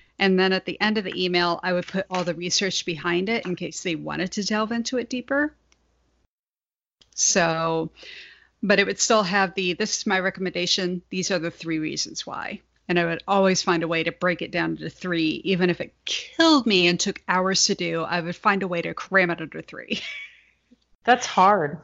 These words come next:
Speaker 1: It's hard, but it really makes a difference.
Speaker 2: It does. And I think that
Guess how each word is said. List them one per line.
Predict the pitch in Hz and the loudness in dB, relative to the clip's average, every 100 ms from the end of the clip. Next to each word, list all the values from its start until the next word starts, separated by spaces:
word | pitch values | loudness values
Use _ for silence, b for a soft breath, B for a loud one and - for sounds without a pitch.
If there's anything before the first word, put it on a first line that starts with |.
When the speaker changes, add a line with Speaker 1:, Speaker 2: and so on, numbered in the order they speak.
| b b _ - - | b b _ -20 -6
Speaker 1:
It's | 214 - | -4 -4
hard, | - 190 180 233 - | -6 0 2 0 0
but | 185 | 0
it | |
really | 170 160 190 208 202 | 0 -4 -2 0 0
makes | 180 170 | -2 -2
a | 175 | -4
difference. | 165 - 104 - - - _ - | -6 -6 -10 -4 0 0 _ -4
Speaker 2:
It | 226 214 | -2 6
does. | 240 262 165 160 - B B B B B B - | 6 6 2 -2 -12 B B B B B B 2
And | 233 247 - - | 4 4 2 -6
I | - - - - | -10 -8 -2 -2
think | 277 359 370 381 | 2 0 0 0
that | 285 226 - - | 2 2 0 -4